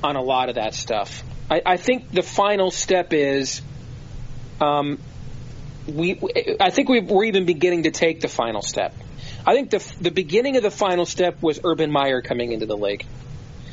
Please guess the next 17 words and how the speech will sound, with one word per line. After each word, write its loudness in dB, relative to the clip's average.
And 4
Urban 4
Meyer 4
bringing 0
recruiting 2
to -2
the 0
whistle, 0
and 2
a 4
lot 4
of 4
those, 2
uh, -4
you 2
know, 2
frankly, 2